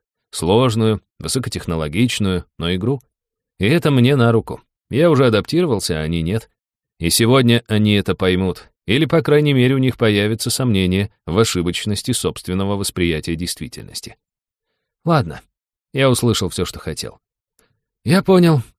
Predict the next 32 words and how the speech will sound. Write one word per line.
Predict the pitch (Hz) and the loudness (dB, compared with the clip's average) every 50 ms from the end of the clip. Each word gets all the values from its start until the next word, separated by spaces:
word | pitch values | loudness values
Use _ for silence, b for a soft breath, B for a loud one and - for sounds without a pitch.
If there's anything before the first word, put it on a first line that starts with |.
| _ _ | _ _
кивнул | - 110 110 120 117 113 110 | -2 0 2 4 4 4 2
я. | 104 104 101 90 - _ _ _ - | 2 0 -2 -4 -6 _ _ _ -4
«Мне | 92 107 139 175 190 | 0 2 2 4 4
нужно | 185 175 156 131 160 - | 4 2 2 2 0 -2
поговорить | - 151 156 156 156 175 180 - | 0 2 2 4 4 4 2 2
с | - | 0
ними». | 123 104 92 73 - _ _ _ _ _ _ _ _ _ _ _ _ - | 0 0 -2 -2 -6 _ _ _ _ _ _ _ _ _ _ _ _ -4
«Разве | - 87 95 117 120 104 110 123 131 - - | 0 2 2 4 4 4 4 2 2 2 0
у | 113 113 | 0 0
тебя | 101 123 117 127 127 | 2 2 2 2 2
нет | 127 139 151 151 | 2 2 0 0
специальных | - - 139 127 - 147 143 139 135 120 - - | -2 -4 -4 -2 0 0 2 2 0 -2 -2 -2
кнопок, | 120 131 143 139 131 139 - | -2 -2 0 0 0 -2 -2
чтобы | - - 127 117 123 | -2 -2 0 0 0
управлять | 120 - 127 131 131 160 190 202 - 175 | 0 2 2 2 2 2 2 0 2 0
ими?» | 135 95 76 - _ _ _ - | 0 0 -2 -6 _ _ _ -10
усмехнулся | 82 - - 95 87 - - 87 82 - 85 82 | -8 -6 -2 -2 -2 -2 -2 -4 -4 -4 -6 -4
Прайм. | - 87 85 82 71 - _ - - _ _ _ _ _ _ - | -2 -2 -2 -2 -2 -6 _ -20 -20 _ _ _ _ _ _ -8
Похоже, | - 76 - - 95 101 95 95 | -8 -6 -2 0 0 2 2 2
мой | 92 90 95 98 | 2 0 0 0
покладистый | 87 87 80 - - 90 95 95 90 80 - - 80 73 | 0 -2 -4 -2 0 0 0 0 0 -2 -4 -6 -8 -6
тон | - 87 92 95 | -4 -4 -2 -2
успокоил | 90 - - 78 73 - - 101 113 107 85 | -4 -6 -8 -12 -12 -8 -2 0 0 0 0
его. | 73 65 55 - - _ _ _ _ _ _ _ _ _ - | -4 -8 -14 -20 -20 _ _ _ _ _ _ _ _ _ -4
А | 73 82 | -2 2
вот | 101 127 151 - | 2 2 2 2
о | 139 | 0
карателе | - 123 110 120 147 143 - - 147 147 131 | 0 2 2 2 2 0 0 0 0 2 2
этого | 120 131 127 135 | 2 2 0 0
нельзя | 139 139 123 95 95 90 82 | 2 0 0 2 2 0 0
было | 87 85 85 | 0 -2 -4
сказать. | - - - 85 80 87 85 85 - | -4 -4 -4 -2 -2 -2 -2 -4 -6